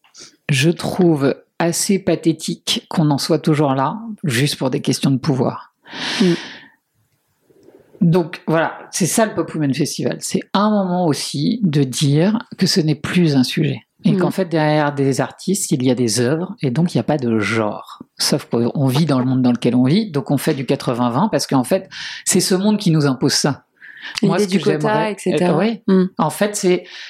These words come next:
Speaker 1: j'ai beau réfléchir, et je suis pas la seule à avoir réfléchi sur le sujet, et beaucoup d'autres le disent, à part imposer le quota, on n'a pas trouvé de meilleure solution, en
Speaker 2: Ouais.
Speaker 1: fait. Parce que le monde résiste toujours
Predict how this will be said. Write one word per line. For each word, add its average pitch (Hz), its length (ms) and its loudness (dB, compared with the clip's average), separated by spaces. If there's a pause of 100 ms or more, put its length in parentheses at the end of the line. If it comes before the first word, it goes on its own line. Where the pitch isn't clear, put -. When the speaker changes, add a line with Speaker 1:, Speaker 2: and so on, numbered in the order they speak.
(240)
Speaker 1:
j'ai 180 240 2
beau 185 320 2
réfléchir, 170 680 2
et 120 80 -4
je - 60 -6
suis - 100 -14
pas 151 100 2
la 147 100 4
seule 160 200 0
à 160 40 2
avoir 143 200 4
réfléchi 147 460 0
sur 156 160 2
le 143 60 0
sujet, 151 380 2
et 135 60 0
beaucoup 170 300 -2
d'autres 156 280 0
le 147 80 2
disent, 202 320 4 (920)
à 180 80 0
part 180 240 -2
imposer 156 300 2
le 143 80 -8
quota, 180 280 0
on 165 60 -2
n'a 143 100 0
pas 160 120 -2
trouvé 160 240 0
de 147 40 0
meilleure 143 240 0
solution, 131 420 -2
en 202 80 2
Speaker 2:
Ouais. 190 60 2
Speaker 1:
fait. - 380 -4 (880)
Parce 170 200 0
que 208 100 0
le 190 140 0
monde 165 200 -2
résiste 160 800 -2 (300)
toujours 147 640 0